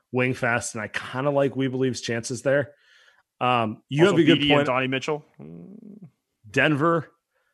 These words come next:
Speaker 1: Jokic would be a problem.
Speaker 2: Yeah.
Speaker 1: 'Cause Jokic doesn't get run off the floor. Jokic just goes at his own pace and does what he wants.
Speaker 2: He might average forty points. And I think Nelly,
Speaker 1: <laughs>
Speaker 2: he, no, but, but here's the thing. I think Nelly is like, "Fuck it."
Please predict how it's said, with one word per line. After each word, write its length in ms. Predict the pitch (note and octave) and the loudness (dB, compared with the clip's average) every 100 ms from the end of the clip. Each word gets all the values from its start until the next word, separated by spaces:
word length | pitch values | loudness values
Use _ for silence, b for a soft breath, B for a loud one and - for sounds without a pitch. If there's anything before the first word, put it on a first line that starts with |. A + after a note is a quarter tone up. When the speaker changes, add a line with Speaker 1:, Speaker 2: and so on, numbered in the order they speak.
| _ B2 | _ 2
Speaker 1:
Jokic 420 | D#3 D#3+ F3 F3 | 4 6 4 4
would 100 | D3 | 2
be 100 | D3 | 2
a 60 | B2+ | 2
problem. 460 | C3 F#2+ D#2+ D#2+ _ _ _ | 0 -2 -6 -16 _ _ _
Speaker 2:
Yeah. 80 | - _ _ _ _ _ _ _ _ _ - | -20 _ _ _ _ _ _ _ _ _ -2
Speaker 1:
'Cause 200 | D3 C3 | 0 2
Jokic 400 | D#3+ D#3 D#3+ - | 2 4 0 2
doesn't 160 | C#3+ | 2
get 140 | C3+ C3 | 2 2
run 160 | B2+ | 2
off 160 | A#2 G#2+ | -2 -6
the 80 | G#2+ | -12
floor. 260 | - F2+ | -14 -12
Jokic 340 | G2+ B2+ E3+ F3 | -6 -2 0 0
just 220 | D3 - | -2 0
goes 260 | C3+ B2 A2 | 2 2 -2
at 60 | |
his 140 | A2+ A#2+ | -4 -2
own 180 | A2+ | -4
pace 300 | G#2+ A#2+ A2 | -2 -2 -2
and 100 | A2 | -4
does 180 | G#2+ G#2+ | -6 -8
what 80 | G2+ | -10
he 80 | G2 | -12
wants. 420 | D#2+ E2 - - _ _ | -16 -18 -20 -20 _ _
Speaker 2:
He 180 | D3 E3 | -8 -6
might 340 | D3 C3 C3+ - - | -2 0 -2 -6 -4
average 320 | A2 G2+ - | -4 -4 -12
forty 400 | - A2 G#2 G2 | -12 -8 -8 -10
points. 380 | - F#2 - - | -16 -20 -20 -2
And 120 | A#3 | 0
I 120 | G#3+ G3+ | 2 2
think 260 | C3+ A#3 - | 2 4 4
Nelly, 260 | D#3+ F3+ - C#3+ | 6 4 4 0
Speaker 1:
<laughs> 140 | - | 2
Speaker 2:
he, 80 | D4 | 4
no, 160 | C#4+ B3 | 6 6
but, 180 | C4+ | 6
but 120 | A3+ G#3 | 6 4
here's 160 | C#4 | 4
the 80 | A#3 | 4
thing. 140 | B3+ F3+ | 2 2
I 100 | F#3 | 0
think 180 | D4 E3 | 0 2
Nelly 220 | F#3+ A#3 | 2 2
is 80 | E3 | 0
like, 100 | D3 | -4
"Fuck 320 | - A#2+ D#3+ | -4 -2 0
it." 140 | A2 | -2